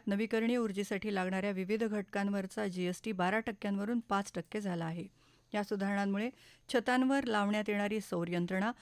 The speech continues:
सौर पंप आणि तत्सम इतर उपकरणांची किंमतही कमी होईल,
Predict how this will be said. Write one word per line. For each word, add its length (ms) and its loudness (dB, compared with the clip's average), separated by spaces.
सौर 180 8
पंप 300 -2
आणि 280 2
तत्सम 360 0
इतर 280 0
उपकरणांची 720 -2
किंमतही 500 -2
कमी 240 0
होईल, 260 -2